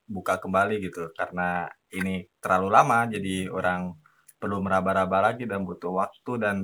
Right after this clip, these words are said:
cukup makan waktu gitu. Untuk bikin podcast pun agak susah gitu. Nah, orang niat mau ngeluarin project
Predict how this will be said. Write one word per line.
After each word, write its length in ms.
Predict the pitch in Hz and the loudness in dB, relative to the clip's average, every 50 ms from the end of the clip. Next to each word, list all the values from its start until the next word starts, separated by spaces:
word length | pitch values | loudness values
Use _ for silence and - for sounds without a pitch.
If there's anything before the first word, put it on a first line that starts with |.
| 92 | -6
cukup 300 | - - 110 120 143 139 | -8 -8 -6 -6 -4 -4
makan 320 | - 107 - - 95 98 95 | -4 -2 -2 -2 -2 -2 -4
waktu 240 | 92 - - 104 98 87 | -6 -6 -8 -8 -8 -8
gitu. 240 | 87 - - - - | -8 -8 -10 -10 -12
Untuk 360 | - - _ _ - - - - _ _ _ _ - | -12 -14 _ _ -10 -10 -10 -10 _ _ _ _ -10
bikin 480 | 92 95 92 - 101 98 98 95 92 - | -8 -6 -4 -4 -4 -2 -2 -4 -6 -6
podcast 380 | - 95 92 - - 90 - | -4 -4 -4 -4 -4 -6 -6
pun 320 | - - 127 135 135 143 139 - _ _ _ _ _ _ _ _ _ _ - - | -4 -4 -4 -4 -4 -6 -8 -12 _ _ _ _ _ _ _ _ _ _ -14 -6
agak 380 | - - 98 98 104 101 90 - - - - - - _ | -2 -2 2 4 4 4 4 2 -2 -12 -20 -20 -20 _
susah 540 | _ - 98 95 87 - 95 92 87 82 82 | _ -10 -8 -4 2 4 4 6 6 4 2
gitu. 380 | 78 80 82 - - - - - _ _ _ _ _ _ _ _ _ - - - _ _ - - _ _ - | -2 -8 -12 -14 -16 -16 -18 -18 _ _ _ _ _ _ _ _ _ -20 -20 -20 _ _ -20 -20 _ _ 0
Nah, 240 | 107 110 113 - - - - - - _ _ _ - | 2 4 4 4 0 -4 -14 -20 -20 _ _ _ 2
orang 240 | 143 156 170 190 202 | 4 4 4 4 6
niat 240 | 202 208 208 202 190 | 6 6 4 4 4
mau 160 | 180 180 180 | 4 4 4
ngeluarin 480 | 175 170 165 156 156 165 160 156 147 | 4 6 6 6 6 6 4 0 0
project 400 | 151 151 147 143 139 147 143 147 | 0 2 2 2 2 2 0 -2